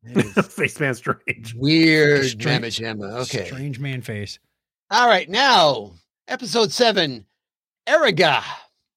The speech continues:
Speaker 1: I'm assuming that's how it's pronounced. I don't know, but
Speaker 3: Uh, again, one word, proper name. Wasn't that, uh, Hagrid's spider's name? No, that was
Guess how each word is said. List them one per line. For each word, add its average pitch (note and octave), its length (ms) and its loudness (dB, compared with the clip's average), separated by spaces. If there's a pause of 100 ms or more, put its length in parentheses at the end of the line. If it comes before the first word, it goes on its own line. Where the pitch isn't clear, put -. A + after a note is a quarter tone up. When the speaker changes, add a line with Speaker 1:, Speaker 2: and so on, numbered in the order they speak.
(400)
Speaker 1:
I'm A2 100 -14
assuming C#3+ 260 -2
that's C3 120 -2
how C3 100 2
it's A#2 100 -4
pronounced. A#2 440 -8
I F#2+ 80 -12
don't F#2 120 -16
know, F#2 160 -20 (1400)
but A2+ 60 -2
Speaker 3:
Uh, A#2 680 2 (460)
again, D3 540 4
one F3+ 380 2
word, E3+ 480 4 (240)
proper G3+ 400 2
name. D3 480 4 (1040)
Wasn't A#3 140 2
that, E4 220 0 (600)
uh, C#3+ 320 0
Hagrid's D#3+ 480 2
spider's E3+ 640 0
name? G3+ 300 2
No, C#3 120 0
that C3+ 120 2
was A#2+ 180 0